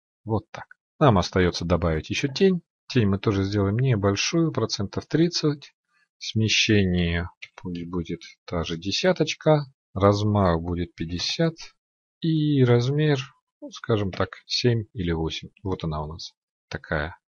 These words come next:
Ну вот и всё. Давайте посмотрим. Ну что ж, уже на что-то похоже. Уже красивенько, правда? Теперь нам остаётся добавить ей рамочку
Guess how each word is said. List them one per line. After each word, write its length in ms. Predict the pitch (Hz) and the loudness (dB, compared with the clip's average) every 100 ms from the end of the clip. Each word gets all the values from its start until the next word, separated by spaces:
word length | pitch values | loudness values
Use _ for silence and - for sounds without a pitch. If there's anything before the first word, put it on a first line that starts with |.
| _ | _
Ну 160 | 78 76 | -10 -4
вот 160 | 87 147 | 2 2
и 60 | |
всё. 300 | 135 208 208 - _ _ | 4 4 2 0 _ _
Давайте 360 | 95 87 82 - | 0 2 2 2
посмотрим. 640 | - - 180 180 156 131 - - | 2 2 0 -2 -4 -10 -10 0
Ну 160 | 123 127 | 4 4
что 220 | - 76 | 2 0
ж, 160 | - - | -2 -2
уже 240 | 95 104 175 | 2 6 6
на 100 | 143 | 6
что-то 260 | 151 139 | 6 6
похоже. 460 | 123 - 87 78 - _ - | 4 2 2 -2 -6 _ -8
Уже 180 | 87 120 | 2 2
красивенько, 640 | 127 92 - 82 78 - | 6 4 4 -4 -6 -8
правда? 300 | - 160 117 87 _ _ | 0 2 2 -6 _ _
Теперь 320 | - 120 127 95 | 0 6 8 8
нам 180 | 117 | 6
остаётся 480 | 110 - 104 101 - 82 | 4 4 4 4 2 -2
добавить 600 | 87 92 92 80 76 - | 4 6 6 4 2 -2
ей 180 | 73 73 | -2 2
рамочку 560 | 87 147 175 - 87 | 4 4 0 -4 -8